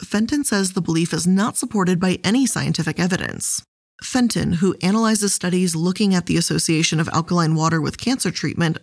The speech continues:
notes that while there are a very few poorly designed studies that suggest alkaline water confers health benefits, there is no rigorous evidence this is the case.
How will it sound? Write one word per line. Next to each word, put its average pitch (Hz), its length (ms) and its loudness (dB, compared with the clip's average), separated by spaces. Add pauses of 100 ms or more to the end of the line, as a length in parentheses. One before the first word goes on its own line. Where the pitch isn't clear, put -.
notes 208 380 2
that 180 260 -2
while 185 240 2
there 202 180 2
are - 420 2
a 170 120 4
very 190 440 2
few 180 420 2
poorly 185 440 0
designed 156 380 0
studies 190 440 2
that 165 220 0
suggest 208 500 -2
alkaline 151 440 0
water 147 240 2
confers 147 480 -2
health 220 260 -2
benefits, 147 560 -2
there 180 180 2
is 170 120 0
no 160 120 2
rigorous 165 560 0
evidence 151 400 0
this - 240 -4
is 156 120 -6
the 160 100 -4
case. - 520 -2